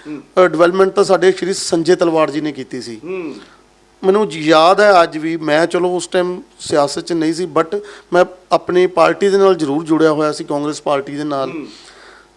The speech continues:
Speaker 2: ਸਾਡਾ ਜਿਹੜਾ ਇਹ ਵਾਰਡ ਨੰਬਰ ਪੰਜ ਦੀ ਸੜਕ ਹੈ, ਇੱਕ ਕਰੋੜ ਵੀਹ ਲੱਖ ਰੁਪਇਆ ਲਗਾ ਕੇ ਇਹ ਸੜਕ ਸ਼੍ਰੀ ਸੰਜੇ ਤਲਵਾੜ ਜੀ ਨੇ ਬਣਵਾਈ ਸੀ।
Speaker 1: ਬਣਵਾਈ ਸੀ।
Speaker 2: ਠੀਕ ਹੈ,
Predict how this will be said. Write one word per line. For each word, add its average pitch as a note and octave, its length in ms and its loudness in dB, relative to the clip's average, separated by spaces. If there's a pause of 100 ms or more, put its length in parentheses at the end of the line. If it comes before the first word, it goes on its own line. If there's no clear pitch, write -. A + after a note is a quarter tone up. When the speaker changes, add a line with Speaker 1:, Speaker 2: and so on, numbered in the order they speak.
(300)
Speaker 2:
ਸਾਡਾ G3 400 0
ਜਿਹੜਾ G#3 280 2
ਇਹ G#3 60 4
ਵਾਰਡ F3+ 240 4
ਨੰਬਰ F#3 200 0
ਪੰਜ F3 260 0
ਦੀ F3+ 120 -4
ਸੜਕ E3+ 320 -2
ਹੈ, - 240 -2
ਇੱਕ G3 200 0
ਕਰੋੜ F3 300 2
ਵੀਹ E3 240 -6
ਲੱਖ F3 220 -2
ਰੁਪਇਆ D#3+ 240 -2
ਲਗਾ C#3 300 -2
ਕੇ D#3 280 -8 (120)
ਇਹ A3 60 0
ਸੜਕ G#3+ 360 0
ਸ਼੍ਰੀ A3 220 -6
ਸੰਜੇ A3+ 360 0
ਤਲਵਾੜ B3+ 340 2
ਜੀ G3+ 100 -6
ਨੇ A#3 200 -2 (280)
ਬਣਵਾਈ B3 400 2
ਸੀ। - 180 -8
Speaker 1:
ਬਣਵਾਈ G3+ 340 -6
ਸੀ। B2 100 -16 (540)
Speaker 2:
ਠੀਕ G#3 120 2
ਹੈ, B3 60 6